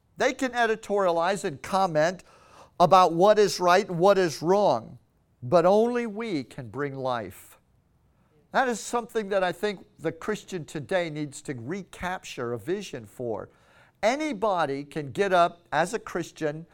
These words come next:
and commentate and editorialize and say, "Well, that's wrong and that's right."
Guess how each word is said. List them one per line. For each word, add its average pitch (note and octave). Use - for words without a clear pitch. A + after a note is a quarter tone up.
and D#3
commentate F#3
and C#3+
editorialize D#3
and C#3+
say, D#3+
"Well, C#3
that's G3
wrong E3+
and C#3+
that's F3
right." F#3